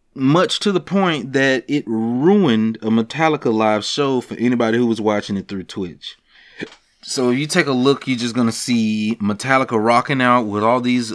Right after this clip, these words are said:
awesome boomers, you know, by the way. And you're just gonna hear, like, Muzak, elevator music, and fucking, you know,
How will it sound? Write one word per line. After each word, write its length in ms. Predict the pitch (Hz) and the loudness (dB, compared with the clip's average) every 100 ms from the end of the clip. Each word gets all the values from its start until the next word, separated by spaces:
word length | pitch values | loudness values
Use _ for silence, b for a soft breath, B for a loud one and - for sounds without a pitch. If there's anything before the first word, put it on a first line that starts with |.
| - | -6
awesome 480 | 98 113 - 127 | -2 -2 -2 -4
boomers, 480 | 120 120 104 101 110 | -2 -2 -2 -4 -6
you 120 | 107 | -8
know, 200 | 98 95 101 | -8 -8 -10
by 160 | 95 87 | -10 -8
the 60 | |
way. 160 | 87 101 - b b _ 120 | -8 -8 -12 b b _ -2
And 480 | 117 110 110 104 | 2 2 0 0
you're 100 | 104 | -2
just 200 | 107 104 | -4 -6
gonna 180 | 117 101 | -4 -4
hear, 200 | 95 107 | -4 -4
like, 300 | 95 92 92 | 0 -2 -2
Muzak, 880 | 80 101 98 107 107 95 90 - - - - _ - | -6 -2 0 0 0 -2 -6 -8 -16 -20 -20 _ -10
elevator 400 | 104 92 95 90 | -8 -8 -8 -8
music, 460 | 90 87 85 80 - | -10 -10 -12 -14 -16
and 220 | 87 82 | -16 -16
fucking, 800 | - 90 85 90 90 82 82 85 | -14 -14 -12 -10 -8 -8 -10 -12
you 100 | 95 | -12
know, 380 | 87 82 82 85 | -12 -12 -16 -18